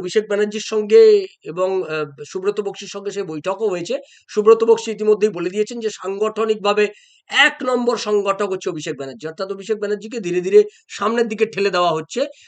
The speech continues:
অভিষেক ব্যানার্জি সেই, আহ, মমতা ব্যানার্জি এবং সুব্রত বক্সির সঙ্গে বৈঠকের পর সিদ্ধান্ত হয়েছে যে এই পরিবর্তনের ক্ষেত্রে বিধায়কদের নাম পাল্টে ফেলা হবে। এখনো পর্যন্ত আইপ্যাক এবং অভিষেক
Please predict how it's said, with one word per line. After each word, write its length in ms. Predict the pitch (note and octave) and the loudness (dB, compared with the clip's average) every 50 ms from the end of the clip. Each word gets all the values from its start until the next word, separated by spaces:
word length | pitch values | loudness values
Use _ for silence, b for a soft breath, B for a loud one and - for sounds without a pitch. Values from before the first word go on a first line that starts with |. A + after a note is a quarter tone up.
| b b b - | b b b 0
অভিষেক 380 | F3 G#3+ A#3+ D4 - - D4 C#4+ A#3+ B3 | 2 4 4 4 4 2 2 2 2 0
ব্যানার্জি 320 | A#3+ B3+ C4 B3 G#3 C#4+ C#4+ - - | 0 0 0 -2 -2 -2 -2 0 0
সেই, 180 | B3 B3+ C4 C4 A#3+ A#3+ _ - F#3 F3 | 0 0 0 -2 -6 -10 _ -8 -4 -2
আহ, 200 | F#3 F#3 F#3 F3+ E3+ F3+ | -2 -2 -2 -2 -2 0
মমতা 280 | G3+ A3 A3+ A3 A#3+ A#3+ | 2 2 2 2 2 2
ব্যানার্জি 280 | A#3 A3+ A#3 A3 G#3 G#3+ A3+ A3 | 2 2 2 2 4 4 6 6
এবং 120 | A3 A3 G#3+ F#3+ - _ _ - - | 6 6 4 2 -2 _ _ -10 -6
সুব্রত 300 | - A3 G#3 A3 A3 G#3+ A3 G3+ | -4 2 4 4 6 6 4 0
বক্সির 300 | G3+ G3 - G#3+ G#3 - | -2 -2 -6 -6 -6 -6
সঙ্গে 180 | G3+ F#3+ F#3+ F3 D3+ | -6 -4 -6 -6 -6
বৈঠকের 420 | E3+ E3+ D#3 F#3 F#3 E3+ - E3 D3+ - | -6 -6 -6 -6 -6 -4 -6 -8 -8 -4
পর 140 | F#3+ G#3 A#3+ A#3+ - | -2 -2 -2 -2 -4
সিদ্ধান্ত 340 | F#3 D#3+ C#3+ D#3 D#3+ D3+ D#3+ E3 D3+ | -10 -8 -6 -6 -6 -6 -4 -4 -2
হয়েছে 240 | D#3 D3+ - B3+ C#4 b b b b b b b - | -2 -2 -2 -4 -6 b b b b b b b -8
যে 160 | C#3+ D3+ A3+ A#3+ A#3 - - A3 | 0 2 4 4 2 2 2 4
এই 100 | C#4 D#4 D4+ D4 C4+ | 4 4 2 0 -2
পরিবর্তনের 760 | B3 A#3+ C4 B3+ C4+ C4 B3 - - - C4 B3+ B3+ B3+ B3 - | -2 0 4 6 6 6 6 2 0 2 2 4 4 2 2 0
ক্ষেত্রে 280 | - A#3+ A3+ - A3 A3+ A#3 A3+ E3 D#3 | -2 -2 -2 2 2 2 2 2 0 -4
বিধায়কদের 540 | G#3+ G#3 G#3 G3+ A#3+ B3+ A#3+ G#3+ A3+ B3 A3+ G#3 | -4 0 2 2 2 2 2 0 -2 0 2 2
নাম 100 | G3+ G3+ G#3 G#3 | 0 0 -2 -4
পাল্টে 260 | F#3+ E3+ E3+ D#3+ F#3+ F#3 D3+ | -8 -8 -8 -8 -8 -8 -6
ফেলা 180 | D#3+ E3 E3+ D#3+ D#3 | -6 -4 -2 -2 -2
হবে। 180 | D#3+ D#3+ G3+ C4 - b b b b b b b b _ _ _ _ | -2 -2 -2 -4 -4 b b b b b b b b _ _ _ _
এখনো 400 | - G#3+ A3+ - - C4+ D4 D4 C#4+ C#4+ | 0 0 0 0 0 0 2 2 2 2
পর্যন্ত 400 | C#4 C4 G#3+ G#3 C4+ C4+ G#3+ - C4+ - - - G3+ | 0 0 0 -2 -4 -2 -2 -2 -2 -2 0 2 2
আইপ্যাক 420 | A3 A3+ G#3 - B3+ A#3 F#3+ - - - - - _ _ - _ - - - - - _ _ _ - F#3 | 2 2 2 2 2 2 2 0 -6 -20 -20 -20 _ _ -20 _ -20 -20 -20 -20 -20 _ _ _ -4 0
এবং 120 | G#3 A#3 A3+ G#3+ | 2 4 4 4
অভিষেক 280 | F#3+ G#3 G#3 - A#3 | 2 2 2 0 0